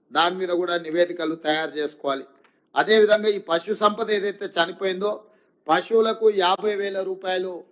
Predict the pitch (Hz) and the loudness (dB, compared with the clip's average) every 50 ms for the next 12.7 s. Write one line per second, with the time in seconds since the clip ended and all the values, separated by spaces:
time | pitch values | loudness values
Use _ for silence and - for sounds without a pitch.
0 | _ - 165 165 160 165 165 - _ 196 190 180 185 202 - _ _ _ _ _ | _ -14 -14 -12 -12 -16 -16 -12 _ -6 -6 -6 -6 -14 -14 _ _ _ _ _
1 | _ _ _ _ _ _ _ _ _ _ - 143 151 151 - 196 180 - 185 175 | _ _ _ _ _ _ _ _ _ _ -6 -6 -6 -4 -4 -6 -6 -4 -4 -4
2 | 175 165 170 170 180 190 196 185 139 - 160 170 190 208 214 214 214 214 214 196 | -2 -2 -2 -2 -4 -8 -12 -16 -8 -4 -4 -2 2 4 4 4 4 2 -4 -4
3 | 190 190 190 196 190 190 185 190 196 185 160 165 180 180 185 196 190 185 190 185 | -4 -4 -4 -4 -4 -6 -4 -4 -2 -2 -2 -2 -2 -2 -2 -2 0 0 -2 -4
4 | 180 175 180 170 170 175 180 165 151 - - 180 165 180 180 175 160 165 170 170 | -4 -8 -6 -2 -2 -2 -2 -4 -12 -12 -12 -12 -10 -8 -6 -4 -2 -4 -4 -4
5 | 170 170 160 - _ - 170 165 175 202 - _ _ _ _ _ _ _ _ _ | -8 -12 -14 -12 _ -10 -10 -10 -12 -14 -20 _ _ _ _ _ _ _ _ _
6 | 151 156 156 - 208 214 202 202 208 208 196 - - _ _ _ _ _ _ _ | -2 -2 -2 0 -2 -2 -2 0 -2 -2 -4 -4 -8 _ _ _ _ _ _ _
7 | _ _ _ _ - 139 170 180 196 196 196 180 170 175 - - 202 175 214 202 | _ _ _ _ 0 4 4 6 6 4 2 0 -4 -6 -4 -4 -6 -2 0 0
8 | 202 202 196 196 196 190 190 190 185 185 196 185 175 170 175 175 196 185 185 185 | 2 4 2 2 2 0 -2 -2 0 2 2 4 2 0 0 -4 -6 -4 -2 0
9 | 175 175 180 170 - 180 170 160 151 - - - _ _ - 147 147 170 196 196 | 0 0 0 0 2 0 0 0 -2 -14 -20 -20 _ _ -4 -4 0 0 -2 0
10 | 202 196 190 190 208 196 185 185 185 185 185 180 175 165 - - - _ _ _ | 2 0 0 2 0 -2 0 0 -2 -4 -4 -4 -6 -6 -6 -10 -20 _ _ _
11 | _ _ _ _ - 127 143 160 175 202 202 202 202 190 185 - 175 - 185 180 | _ _ _ _ -4 0 0 2 2 2 0 0 -2 -6 -6 -8 -8 -6 -6 -4
12 | 180 185 185 175 175 170 165 156 165 180 196 190 175 - | 0 0 2 2 2 0 0 -4 -4 -2 -2 -2 -2 -4